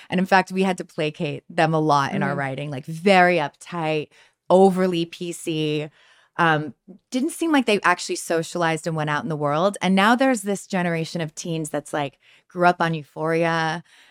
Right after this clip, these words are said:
Speaker 1: And, like, they're very open-minded without being precious.
Speaker 2: Yeah.
Speaker 1: They hate the think pieces. They want personal essays. Um, and I feel like I, I'm, I'm doing pretty well with them, and they actually
Speaker 2: Yeah.
Speaker 1: buy books
Speaker 2: Yeah.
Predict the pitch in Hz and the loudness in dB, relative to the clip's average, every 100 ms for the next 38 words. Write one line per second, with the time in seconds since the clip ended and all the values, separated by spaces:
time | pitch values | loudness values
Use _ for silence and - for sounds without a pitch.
0 | - 180 170 156 165 175 175 170 165 170 | -4 0 2 2 2 2 4 4 4 2
1 | 190 180 165 165 175 175 180 170 170 160 | 2 2 2 2 0 2 4 4 2 -2
2 | - 156 160 - 165 160 _ 165 170 - | 2 2 2 -2 -6 -6 _ -8 -8 -4
3 | 175 165 165 190 170 - 185 180 180 - | -2 0 0 2 2 2 4 4 2 -4
4 | 185 175 190 - 175 175 - 180 - 180 | -2 0 -4 -4 -6 -6 -4 -4 2 2
5 | 165 165 156 151 - 185 - 185 160 170 | 2 0 -2 -4 -6 -6 -4 -2 -2 -2
6 | - 170 160 160 156 - _ _ _ _ | -2 -2 0 -2 -4 -8 _ _ _ _
7 | _ - 165 147 143 156 - _ _ 196 | _ 2 4 2 0 -8 -14 _ _ 2
8 | 196 202 - 262 269 247 - _ _ _ | 2 2 0 2 4 0 -4 _ _ _
9 | _ _ _ _ - 190 262 269 202 180 | _ _ _ _ 0 2 4 2 0 0
10 | 240 _ - - 214 208 - 214 427 440 | 0 _ -10 -2 -2 -2 -8 -2 -2 0
11 | 262 185 156 262 285 180 131 113 196 208 | -2 2 4 4 2 0 -4 -2 2 4
12 | 233 349 202 202 180 214 226 220 - - | 4 0 0 2 4 2 2 0 -2 -8
13 | - 185 190 123 | -14 -4 -2 -2